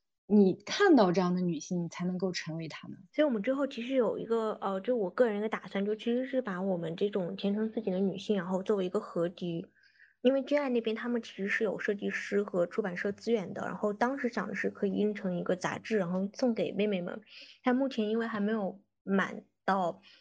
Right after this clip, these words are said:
Speaker 2: 呃，可以印成书的这个，这个字数，所以还，还，还没有，就是如果说后面P M小朋友们可以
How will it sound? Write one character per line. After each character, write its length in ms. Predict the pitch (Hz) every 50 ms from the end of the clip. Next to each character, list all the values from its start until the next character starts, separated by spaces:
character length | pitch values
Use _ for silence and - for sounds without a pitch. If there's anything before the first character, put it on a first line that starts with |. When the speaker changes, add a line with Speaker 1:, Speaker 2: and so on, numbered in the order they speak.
| _ _ _ _ -
Speaker 2:
呃， 220 | 196 185 175 180
可 200 | 180 - - 214
以 100 | 214 190
印 220 | 185 214 220 214
成 200 | 202 - 190 175
书 240 | 175 - - - 214
的 160 | 220 214 202
这 120 | 196 190 185
个， 240 | - 175 160 139 -
这 100 | - 190
个 220 | - 165 170 196
字 180 | - - 262 226
数， 260 | - - - - - -
所 160 | - 180 175
以 80 | 170
还， 320 | 170 175 175 170 170 160 -
还， 260 | - 170 165 165 175 - _ _ _ _ _
还 120 | - - 180
没 80 | 185 190
有， 200 | 180 165 175 196 - _ _ _ -
就 140 | - 196
是 60 | 190 185
如 160 | 175 190 220
果 100 | 220 196
说 220 | 196 202 202 202
后 100 | 202 226
面 160 | 214 190 185
P 100 | 196 -
M 160 | 220 202 196 202
小 100 | 202 -
朋 100 | 196 190
友 60 | 190 185
们 160 | 190 185 190
可 140 | 196 - 202
以 160 | 180 175